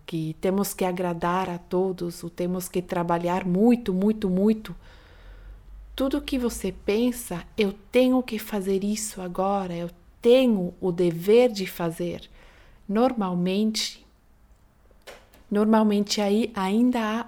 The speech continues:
algo para curar. Permita-se olhar honestamente.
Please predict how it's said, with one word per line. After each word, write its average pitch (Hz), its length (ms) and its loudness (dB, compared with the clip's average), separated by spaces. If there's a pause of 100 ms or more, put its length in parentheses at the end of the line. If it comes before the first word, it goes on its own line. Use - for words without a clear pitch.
algo 233 380 0
para 247 260 -2
curar. 220 520 -4 (1040)
Permita-se 254 800 4
olhar 226 400 2
honestamente. 247 1040 -2